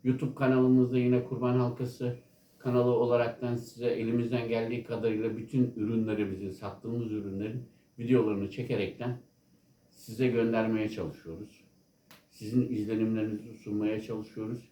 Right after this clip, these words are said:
Bizi lütfen takip edin, yorum yapın. Ee, istediğiniz herhangi bir şey varsa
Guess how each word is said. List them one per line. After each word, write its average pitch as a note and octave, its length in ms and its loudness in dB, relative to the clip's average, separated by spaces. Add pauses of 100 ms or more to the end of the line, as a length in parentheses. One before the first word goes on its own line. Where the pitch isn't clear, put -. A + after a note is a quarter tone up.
(100)
Bizi B2 420 -4
lütfen C3 380 -4
takip G#2+ 380 -4
edin, C#3 320 4 (680)
yorum B2+ 320 8
yapın. A#2 520 2 (160)
Ee, G#2 560 0 (100)
istediğiniz C#3+ 560 4
herhangi B2+ 400 4
bir B2 60 -4
şey A2+ 260 -4
varsa B2+ 500 2